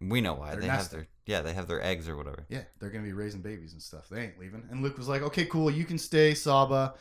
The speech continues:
Speaker 2: and, like, uh, protect the home."
Speaker 1: Yeah.
Speaker 2: <laughs> Like, we can't just leave our home
Speaker 1: Be sec-,
Speaker 2: empty.
Speaker 1: be security guards at
Speaker 2: Make
Speaker 1: the
Speaker 2: sure
Speaker 1: temple.
Speaker 2: nobody comes and desecrates the temple.
Speaker 1: Yeah.
Speaker 2: Right. You know, probably, uh, Sith. Or pirates.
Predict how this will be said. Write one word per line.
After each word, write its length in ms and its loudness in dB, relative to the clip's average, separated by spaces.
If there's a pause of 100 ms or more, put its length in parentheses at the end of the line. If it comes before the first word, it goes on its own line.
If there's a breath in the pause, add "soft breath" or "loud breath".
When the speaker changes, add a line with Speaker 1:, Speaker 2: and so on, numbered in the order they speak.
(200 loud breath)
Speaker 2:
and, 160 -4
like, 220 0 (1000)
uh, 840 -4 (480)
protect 340 -4
the 60 -6
home." 240 -6 (280)
Speaker 1:
Yeah. 380 2
Speaker 2:
<laughs> 80 -18 (240 loud breath)
Like, 160 -12
we 60 -8
can't 220 2
just 120 -8
leave 200 0
our 80 -6
home 560 2 (260)
Speaker 1:
Be 80 6
sec-, 180 6
Speaker 2:
empty. 200 2
Speaker 1:
be 180 4
security 360 4
guards 260 8
at 20 10
Speaker 2:
Make 80 10
Speaker 1:
the 60 4
Speaker 2:
sure 100 8
Speaker 1:
temple. 140 8
Speaker 2:
nobody 160 6
comes 240 4
and 100 -2
desecrates 460 0
the 80 -14
temple. 380 -8
Speaker 1:
Yeah. 160 -6 (140)
Speaker 2:
Right. 180 -8 (480)
You 80 -6
know, 140 -8
probably, 480 -4
uh, 300 -6
Sith. 340 -12 (800)
Or 100 0
pirates. 540 6